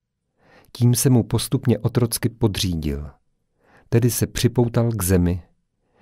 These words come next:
ztratil vlastní smysl svého pozemského bytí, možnost duchovního poznávání a duchovního zrání.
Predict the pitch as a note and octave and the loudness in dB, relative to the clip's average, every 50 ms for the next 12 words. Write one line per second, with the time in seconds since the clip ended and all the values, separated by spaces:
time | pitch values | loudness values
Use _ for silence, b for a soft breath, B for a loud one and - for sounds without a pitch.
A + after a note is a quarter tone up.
0 | b b b b - - - - A2+ A#2+ A#2 - A2+ G#2 F#2+ F#2 G2+ A2 - - | b b b b -10 -6 0 2 2 4 4 4 4 4 6 4 4 4 2 0
1 | - - B2+ B2+ C3 B2 - - A2+ G#2+ - - A#2+ A2+ - A#2+ A#2 A#2 A#2 A2+ | -2 0 0 0 0 0 0 0 2 2 2 2 0 0 0 2 4 4 4 2
2 | A#2 A2+ - A2+ F#2 G#2 G#2 G2 - - A2 A2 G#2+ G2 E2+ D#2 E2 F#2+ - - | 2 0 0 0 2 2 0 0 0 0 0 2 2 0 0 -2 -4 -6 -6 -6
3 | - G#2+ G#2 G2+ G#2+ G2+ - _ b b b b b b b b b b b b | -6 -6 -6 -6 -8 -10 -14 _ b b b b b b b b b b b b
4 | b b b - A2 A2 G2 G2 A2+ A2 - - - G2+ E2 - A2 - - A#2+ | b b b 2 2 2 4 4 4 4 2 0 -4 -4 -2 -2 0 2 2 2
5 | A#2 B2+ C3 A#2+ B2 C3+ - - A#2+ G2+ G#2+ G#2+ G#2+ G#2+ G#2+ G#2 G#2+ G#2+ G#2+ G#2+ | 4 4 4 4 4 2 2 2 2 2 4 4 4 4 4 2 2 2 2 2
6 | G#2+ G#2+ A2 A2 A2 A2 A2+ - - F#2 D2 D2 G2 F2+ - A#2 G#2 G#2+ G#2+ G#2 | 2 2 0 0 -2 -4 -6 -6 -6 -6 -4 -4 -4 -2 0 0 2 2 2 2
7 | G2+ G#2 G#2 F2+ F#2 F2+ F#2 F2+ E2+ D#2+ D2+ C#2 C2+ C2 C2 | 2 2 0 0 2 2 2 2 0 0 -2 -4 -8 -10 -14